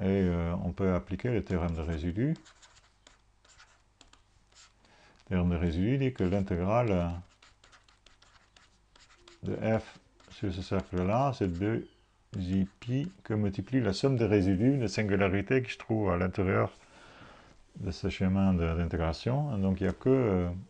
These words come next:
il y a que moins un comme singularité qui est à l'intérieur du chemin d'intégration. En plus, le cercle fait juste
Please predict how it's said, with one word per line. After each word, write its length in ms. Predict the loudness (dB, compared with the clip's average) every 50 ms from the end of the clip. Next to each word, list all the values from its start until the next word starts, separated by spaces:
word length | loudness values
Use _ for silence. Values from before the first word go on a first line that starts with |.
| -18 -10 -8
il 60 | -6
y 40 | -6
a 40 | -4
que 240 | -2 0 0 2
moins 320 | 2 2 4 4 4 4 4
un 180 | 2 0 0 -4 -12 -20 _ _ -20 -20 -20 _ _ -20 -20 -20 -20 -20 -20 -20 -20 -20 _ -20 -20 -20 _ _ _ _ -20 -20 _ _ _
comme 160 | -10 -8 -6
singularité 800 | -2 -2 0 0 2 2 2 2 2 2 0 0 0 -2 -2 -4 -6 -12 -18 -20 _ -20 -16
qui 120 | -10 -6 -4
est 60 | -2
à 40 | 0
l'intérieur 540 | 0 0 0 -2 -2 0 2 4 4 2 0 -2 -10 _ _ _ _ _ _ _ _ _ _ _ _ _ _ _ -16
du 440 | -14 -12 -8 -4 -2 -2 0 0 -2 -4
chemin 280 | -2 0 0 2 2 2
d'intégration. 720 | 2 0 -2 -2 -2 -4 -4 -4 -4 -4 -4 -6 -6 -6 -10 -20 -20 -20 -20 -20 -20 -20 -20 -20 -20 -20 -20 -20 -20 -20 -20 -20 _ _ _ -16 -16 -16 -20 -20 -20 -20 -20 -18 _ -4
En 120 | -2 0
plus, 280 | 4 6 6 6 6 4
le 80 | 0 0
cercle 460 | 4 4 4 4 4 4 2 2 2
fait 640 | 2 2 2 4 4 4 2 2 0 0 -2 -2
juste 260 | -2 -4 -4 -4 -8